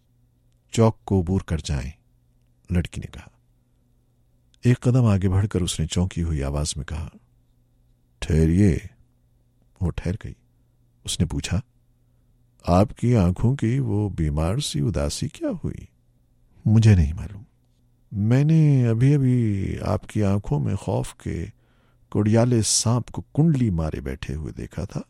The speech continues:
کیا میرا واہمہ تھا؟ نہیں۔ تو گویا آپ نے بھی زرد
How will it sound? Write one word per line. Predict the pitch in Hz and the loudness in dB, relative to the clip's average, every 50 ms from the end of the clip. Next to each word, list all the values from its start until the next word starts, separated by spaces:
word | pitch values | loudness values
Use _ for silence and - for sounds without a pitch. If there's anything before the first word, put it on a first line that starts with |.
| _ _ _ _ _ _ _ _ _ _ _ _ _ _ _ _ _ _ _ _ | _ _ _ _ _ _ _ _ _ _ _ _ _ _ _ _ _ _ _ _
کیا | - 101 92 90 90 80 | 2 4 4 4 4 4
میرا | 76 78 78 78 71 69 | 2 2 2 2 2 0
واہمہ | 67 67 71 73 73 80 78 87 208 254 - - | 0 0 0 0 0 -2 -2 -4 -4 -6 -10 -16
تھا؟ | - - - - - _ _ _ _ _ _ _ _ _ _ _ _ _ _ - | -14 -14 -14 -16 -16 _ _ _ _ _ _ _ _ _ _ _ _ _ _ 0
نہیں۔ | 110 107 98 82 69 67 _ _ _ _ _ _ _ _ - | 2 2 2 2 -2 -8 _ _ _ _ _ _ _ _ -8
تو | - - | -6 -2
گویا | 139 160 175 175 160 156 156 | 0 2 4 4 4 4 4
آپ | 156 160 - 156 | 2 0 -2 -2
نے | 151 165 180 | 0 2 4
بھی | 156 143 151 180 190 180 160 | 4 4 4 4 4 2 2
زرد | 135 110 110 127 135 | 2 2 2 0 0